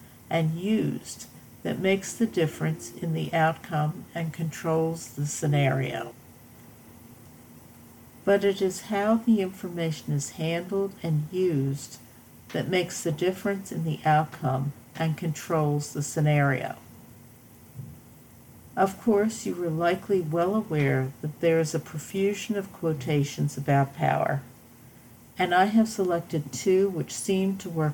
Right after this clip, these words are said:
well together. By the way,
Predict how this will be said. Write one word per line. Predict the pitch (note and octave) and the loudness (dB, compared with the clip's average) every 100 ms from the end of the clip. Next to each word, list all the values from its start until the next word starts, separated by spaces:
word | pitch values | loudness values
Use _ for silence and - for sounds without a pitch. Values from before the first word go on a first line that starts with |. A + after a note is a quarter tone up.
| - | 2
well | D3+ D3 | 2 4
together. | D3+ D3 D3+ C#3+ C#3+ - - - - - - - - - - - - - - - - - - - | 0 -4 2 2 2 -2 -10 -20 -20 -20 -20 -20 -20 -20 -20 -20 -20 -20 -20 -20 -20 -20 -20 -2
By | F3 F3 | 2 4
the | F3+ | 2
way, | E3 E3+ E3+ F3 | 2 4 4 4